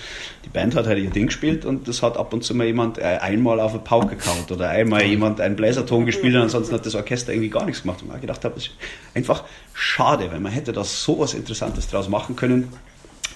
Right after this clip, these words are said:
Aber ich habe ja den Vorteil, dass ich mich nicht nur drüber aufregen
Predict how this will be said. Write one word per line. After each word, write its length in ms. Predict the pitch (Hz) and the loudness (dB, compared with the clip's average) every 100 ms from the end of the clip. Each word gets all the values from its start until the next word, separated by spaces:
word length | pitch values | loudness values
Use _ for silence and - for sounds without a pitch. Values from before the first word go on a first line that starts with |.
| - - - - - | -10 -8 -8 -10 0
Aber 640 | 131 131 135 127 123 - - - | 4 8 8 8 6 0 -12 -8
ich 160 | 139 151 | -2 6
habe 160 | 175 | 6
ja 60 | 160 | 8
den 140 | 131 123 | 6 6
Vorteil, 480 | 147 160 - 107 131 | 6 6 6 2 2
dass 160 | 120 | 0
ich 80 | 123 | 2
mich 160 | 143 123 | 4 4
nicht 240 | 143 - | 2 2
nur 160 | 127 110 | 2 2
drüber 300 | 110 98 82 | 2 2 4
aufregen 640 | 160 185 117 107 104 120 | 4 4 2 2 2 -2